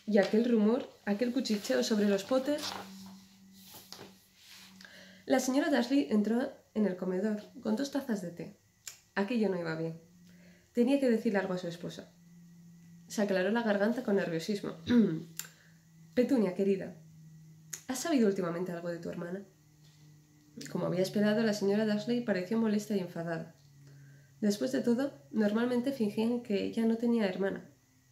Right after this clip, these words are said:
"No", respondió en tono cortante. "¿Por qué?". "Hay cosas muy extrañas en las noticias",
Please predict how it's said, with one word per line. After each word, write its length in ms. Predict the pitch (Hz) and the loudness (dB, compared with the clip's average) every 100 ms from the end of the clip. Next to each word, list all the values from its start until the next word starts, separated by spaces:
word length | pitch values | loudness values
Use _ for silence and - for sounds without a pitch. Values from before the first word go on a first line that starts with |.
| _ _ _ _ _ _ | _ _ _ _ _ _
"No", 240 | 277 302 320 - - - - | 4 6 4 -4 -18 -20 -8
respondió 440 | 226 214 202 202 | -4 0 2 4
en 60 | 196 | 2
tono 180 | 190 180 | 0 -2
cortante. 540 | 180 180 175 180 180 - - | -4 -6 -8 -8 -12 -16 -4
"¿Por 160 | 233 | -4
qué?". 260 | - 208 - _ _ - - - - - - | -2 -4 -6 _ _ -20 -20 -20 -20 -20 -8
"Hay 120 | 233 226 | -2 0
cosas 340 | 254 285 277 | 0 0 2
muy 140 | 247 | 2
extrañas 460 | 240 240 220 247 247 | 2 -2 -2 0 2
en 60 | 202 | 0
las 160 | 185 | 0
noticias", 600 | 180 175 185 175 - - | -4 -4 -6 -6 -12 -16